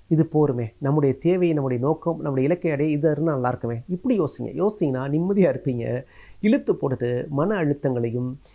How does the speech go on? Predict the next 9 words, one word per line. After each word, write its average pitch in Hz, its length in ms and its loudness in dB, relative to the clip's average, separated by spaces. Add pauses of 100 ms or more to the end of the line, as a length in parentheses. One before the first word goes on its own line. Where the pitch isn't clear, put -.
(100)
மன 139 300 2 (200)
ஸ்ட்ரெஸ் 135 800 -2
சொல்றோம்ல, 120 280 -2
மன 135 200 0
அழுத்தம், 135 380 -2
மன 131 220 -2
வ-, 123 220 -2
ரத்த, 127 400 0
ரத்த, 127 440 2